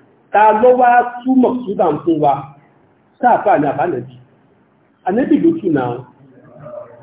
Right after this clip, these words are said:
Pé òkè o, mo fẹ́ kẹ́ ẹ ti àsàlátù fún Ànábì o, but àsàlátù yẹn o, èmi kọ́ ní sọ fún yín o, Ànábì náà ló sọ fún yín. Ó sì sọ,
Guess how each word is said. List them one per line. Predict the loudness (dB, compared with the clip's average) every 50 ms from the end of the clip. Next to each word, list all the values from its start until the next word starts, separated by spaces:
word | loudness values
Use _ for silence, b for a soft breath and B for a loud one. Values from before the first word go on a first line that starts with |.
| -18 -18 -18 -16 -16 -16 -16 -14 -12 -12 -12 -12 -14 -16 -18 -18 -20 -20 _ -20 _ _ _
Pé | 0 0 2
òkè | 2 2 0 2 4 4
o, | 6 6 4 2 2 -2 -8 -12 -14 -18 -18 -10
mo | -2 -2 0
fẹ́ | 0 0 -2
kẹ́ | 0 0 0 2
ẹ | 2 0
ti | -2 -2 0 0
àsàlátù | 0 0 0 0 2 2 2 2 0 -4
fún | 0 0 0
Ànábì | 2 2 -2 -4 -4 0 0
o, | 0 0 0 -4 -8 -12 -20 -20 _ _ _ _ _ -2
but | 0 0 0
àsàlátù | 0 -4 -2 -2 -2 0 0 0 0 0 0 -2 -2
yẹn | 0 2 2 4
o, | 4 4 4 2 0 -2 -10 -16 -20 _ _
èmi | -8 -6 -6 -6 -6
kọ́ | 0 0 2 4
ní | 4 2 2 0
sọ | 2 2 0 0
fún | 2 -2 -4
yín | -2 2 4 4
o, | 4 4 2 0 -8 -10 -14 _ _ _ _ _ _ _ _ _ _ _ _ -6
Ànábì | -4 0 2 2 2 2 2
náà | 2 2 4
ló | 4 4 4
sọ | 4 2 -2
fún | -2 -2 -4 -4
yín. | -4 -4 -6 -8 -16 -20 _ _ _ _ _ _ _ _ _ -20 -20 -20 -20 _ _
Ó | -2 0 0
sì | 0 0 -4 -10
sọ, | -6 -2 0 0